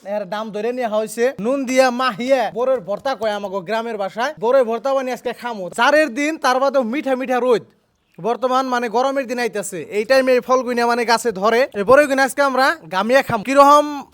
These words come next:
সুস্বাদু আর কিভাবে বানাই, আপনারা সবাই দেখবেন। গ্রামে যারা বসবাস করেন, তারা তো সবাই জানেনই গ্রা-, বড়ই ভর্তা কেমনে করে বানিয়ে খায়, তাগো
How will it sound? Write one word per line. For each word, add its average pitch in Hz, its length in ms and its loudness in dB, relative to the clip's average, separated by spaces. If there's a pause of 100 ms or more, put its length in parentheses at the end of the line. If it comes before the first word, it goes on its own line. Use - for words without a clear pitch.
সুস্বাদু 269 420 2 (100)
আর 262 140 4
কিভাবে 254 340 2
বানাই, 262 260 2 (340)
আপনারা 214 300 -4 (100)
সবাই 233 220 0 (380)
দেখবেন। 180 340 -2
গ্রামে 285 300 4
যারা 285 220 4
বসবাস 294 400 2
করেন, 302 280 0
তারা 285 200 2
তো 285 180 0
সবাই 277 260 2
জানেনই 277 340 0 (160)
গ্রা-, 233 300 0
বড়ই 262 160 6
ভর্তা 233 240 0
কেমনে 233 260 -4
করে 220 200 -2
বানিয়ে 254 220 2
খায়, 226 200 0
তাগো 214 160 2